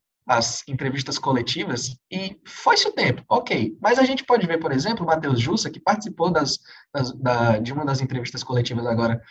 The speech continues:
recente, pode chegar e ser improvisado também no defesa, sabe? Che-, pode chegar ali atrás e ser improvisado no,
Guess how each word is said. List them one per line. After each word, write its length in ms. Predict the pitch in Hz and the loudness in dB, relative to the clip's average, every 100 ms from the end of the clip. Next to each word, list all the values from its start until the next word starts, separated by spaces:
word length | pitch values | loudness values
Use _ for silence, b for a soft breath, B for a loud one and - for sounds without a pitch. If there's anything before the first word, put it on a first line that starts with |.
| B B | B B
recente, 680 | - 107 - 160 202 - - - | -4 0 2 0 0 -2 -4 6
pode 340 | 156 156 254 | 6 8 2
chegar 420 | 277 262 254 180 | 2 4 6 6
e 40 | 175 | 6
ser 140 | - | 2
improvisado 520 | 214 220 233 233 233 | -2 -2 -2 0 -2
também 280 | 202 151 139 | -2 -4 -2
no 120 | 135 | -2
defesa, 420 | 120 117 123 101 95 _ _ _ - | -4 -6 -4 -4 -6 _ _ _ -2
sabe? 300 | 117 120 - | 0 0 -2
Che-, 200 | 123 - | -2 0
pode 220 | 127 - | -2 -4
chegar 220 | 180 165 | 0 4
ali 120 | 160 | 4
atrás 300 | 156 139 139 | 4 2 0
e 60 | - | -2
ser 80 | 160 | -6
improvisado 540 | 160 165 170 160 147 | -4 -2 2 2 2
no, 200 | 156 160 | -4 -10